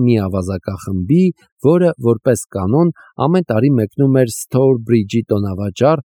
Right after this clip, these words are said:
այդտեղից Սաֆոլկում բացվող Բրիի տոնավաճառ։ Հույս ունեինք այդ վայրերում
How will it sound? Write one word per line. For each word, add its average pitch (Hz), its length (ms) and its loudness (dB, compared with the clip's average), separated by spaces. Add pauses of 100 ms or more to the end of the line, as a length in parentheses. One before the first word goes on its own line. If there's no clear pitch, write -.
(260)
այդտեղից 143 600 2
Սաֆոլկում 143 720 0 (100)
բացվող 127 460 0 (100)
Բրիի 101 560 0
տոնավաճառ։ 80 640 -12 (720)
Հույս 147 260 2
ունեինք 175 400 2
այդ 131 220 2
վայրերում 120 500 2